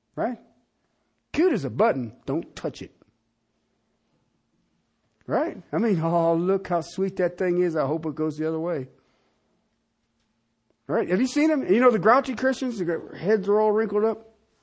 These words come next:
"I'm here to share the gospel with you." You know the ones I'm talking about.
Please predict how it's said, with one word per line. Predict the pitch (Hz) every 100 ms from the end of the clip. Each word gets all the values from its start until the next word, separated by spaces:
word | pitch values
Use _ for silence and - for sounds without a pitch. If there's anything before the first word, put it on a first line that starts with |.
| _ _ _ _
"I'm | 151 160
here | 196
to | 175
share | 135 185 196
the | 156
gospel | 147 190 185 180
with | 185 185
you." | 202 196 _ _ _ _ _ _ _ 480 _ _ _ _ _ _ _ _ 190 _ _ _ _ _ _ _ _ _ _ _ -
You | 214
know | 370
the | 349
ones | 311 285
I'm | 262
talking | 262 330 294
about. | 262 254